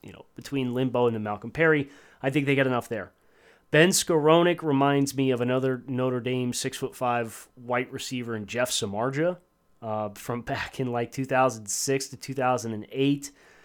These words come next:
Uh, not a real good separator. He's almost exclusively a high point, uh, red zone target. Tylan Wallace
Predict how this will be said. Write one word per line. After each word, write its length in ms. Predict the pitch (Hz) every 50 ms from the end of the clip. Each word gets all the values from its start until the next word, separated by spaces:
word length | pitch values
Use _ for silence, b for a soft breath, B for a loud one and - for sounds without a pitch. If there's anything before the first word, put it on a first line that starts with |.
| b b b b -
Uh, 160 | 113 107 107
not 220 | 107 110 120 131
a 40 | 135
real 180 | 135 147 147 143
good 120 | 143 135
separator. 540 | - - 135 127 127 127 127 123 120 120 120
He's 240 | 120 113 - - _
almost 400 | - 175 156 160 160 156 147 -
exclusively 600 | 151 139 - - 143 143 135 - 131 120 131 127
a 40 | 113
high 180 | 107 123 120 117
point, 380 | - - 120 113 110 107 87 _ _ _ _ _ _ _ -
uh, 160 | 101 101 101 -
red 180 | 131 123 117 104
zone 200 | - 107 98 92
target. 340 | - - 85 - _ - _ _ _ _ _ _ _ _ _ _ _ _ _ _ _ _ _ _ _ _ _ -
Tylan 400 | - 120 117 120 135 160 165 165
Wallace 540 | 151 147 147 151 151 151 156 147 - -